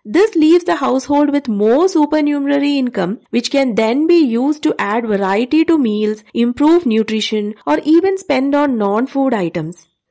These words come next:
So linear expenditure systems provides the theoretical foundation for what Thalinomics measures in practice. It shows us not only how affordable the minimum plate of food is, but also how changes in income or prices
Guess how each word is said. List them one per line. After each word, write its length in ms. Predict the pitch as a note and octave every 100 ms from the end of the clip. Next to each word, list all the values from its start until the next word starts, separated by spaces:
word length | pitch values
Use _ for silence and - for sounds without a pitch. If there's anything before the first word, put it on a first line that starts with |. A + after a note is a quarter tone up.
| - -
So 100 | C#4+
linear 380 | C4+ D#4+ G4+
expenditure 640 | F#4+ - - D4 D4+ D4+ D4
systems 500 | E4 - G3 F#3 - -
provides 480 | C4+ B3+ B3+ C#4 C#4
the 80 |
theoretical 640 | D4 C4 B3+ C#4 - F#4 F4+
foundation 640 | E4 C4 C4 C#4 C4 A3+
for 240 | G#3+ G#3+ F#3
what 480 | F#3+ A#3 B3 -
Thalinomics 800 | - G#3+ A3 C#4+ D4 C4+ C4+ C4
measures 360 | A3 F#3+ A3+ A3+
in 120 | B3
practice. 560 | A#3+ F3 - G#3+ E3+ - _ -
It 160 | C4+
shows 380 | - E4 F4 G#4
us 180 | A4 G#4
not 300 | B3 A#3 B3
only 240 | E4 G4+
how 240 | C#4+ B3 D#4
affordable 640 | D4 - A#3+ C4 D4 E4+
the 80 | E4
minimum 400 | B3 A3 C#4 C#4+
plate 260 | C4+ C4
of 100 | C#4+
food 360 | C#4 A#3+ C4 -
is, 320 | G#3+ F3 G3+ -
but 160 | - A3
also 580 | A3 A#3+ C#4 D4+ C#4+ D#4 -
how 240 | C4+ E4+
changes 500 | F#4 C4 B3+ D4+ F#4
in 120 | F#4
income 360 | C#4 B3+ C#4+ D4+
or 140 | D4
prices 600 | D4 C4+ D4 D#4+ G#3 F#3+